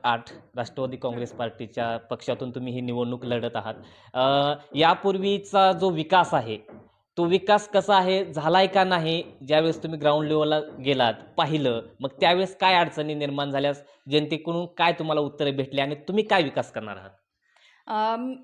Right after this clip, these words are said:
Speaker 2: मी ज्या प्रभागामध्ये गेले होते, आता प्रत्येक ठिकाणी आपले, अ, रस्ते व्यवस्थित नाहीयेत, त्याच्यानंतर, अ, लाईट्स नाहीयेत,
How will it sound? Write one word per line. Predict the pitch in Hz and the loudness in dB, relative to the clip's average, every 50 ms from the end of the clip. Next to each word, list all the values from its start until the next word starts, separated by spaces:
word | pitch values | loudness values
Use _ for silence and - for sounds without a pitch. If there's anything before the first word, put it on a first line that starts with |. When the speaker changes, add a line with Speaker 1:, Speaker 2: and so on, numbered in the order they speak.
| _ _ | _ _
Speaker 2:
मी | _ - 240 262 269 269 233 | _ -12 -8 -6 -6 -6 -2
ज्या | 294 294 294 | 0 0 0
प्रभागामध्ये | 262 269 262 240 240 240 233 233 233 233 220 220 | 0 0 -2 -2 -2 -4 -4 -4 -6 -4 -4 -4
गेले | 220 214 220 214 214 214 | -2 0 0 0 0 0
होते, | 208 208 190 - - 262 | -2 -4 -4 -4 -4 -2
आता | 285 302 311 302 302 339 349 | -2 -2 -4 -4 -4 -6 -6
प्रत्येक | 339 - - _ - 302 339 - - - 403 403 403 | -6 -12 -20 _ -4 -4 -4 -4 -4 -4 -4 -2 0
ठिकाणी | 403 403 392 392 370 370 381 381 | 0 0 2 2 2 2 2 0
आपले, | 359 359 349 359 349 359 370 | -2 -2 -2 -2 -4 -4 -2
अ, | 349 - 247 262 262 262 254 254 254 254 254 | 0 2 4 4 4 4 2 2 2 2 2
रस्ते | 254 302 330 311 - - 349 | 2 0 0 -2 -6 -6 -4
व्यवस्थित | 330 330 302 269 277 277 277 - 247 240 233 | 0 0 0 0 0 -4 -4 -8 -12 -12 -10
नाहीयेत, | 202 180 175 170 160 160 160 _ _ _ _ _ _ - | -8 -8 -8 -8 -8 -12 -12 _ _ _ _ _ _ -4
त्याच्यानंतर, | 302 311 302 339 339 330 330 330 339 330 330 339 330 330 | -2 -2 0 0 -2 -2 -2 -2 -4 -4 -2 -2 0 2
अ, | 330 330 330 339 339 339 - - - | 2 2 2 0 -2 -4 -14 -16 -8
लाईट्स | 262 302 302 311 330 320 302 - - | -4 0 0 0 0 -2 -4 -8 -6
नाहीयेत, | 277 240 214 190 170 156 156 151 | -4 -2 -2 -4 -4 -6 -8 -8